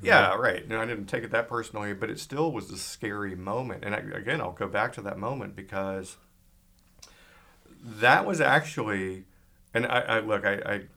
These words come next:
consider myself grateful for all the blessings and opportunities that I've had,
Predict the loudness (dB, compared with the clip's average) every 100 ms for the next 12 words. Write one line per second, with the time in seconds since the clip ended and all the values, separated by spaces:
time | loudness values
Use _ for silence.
0 | -16 -10 -8 -6 -6 -8 -8 -4 -4 -4
1 | -8 -10 -12 -10 -8 -6 -8 -8 -6 -6
2 | -4 -4 -4 -6 -10 -8 -10 -10 -14 -12
3 | -12 -14 -12 -12 -10 -10 -8 -10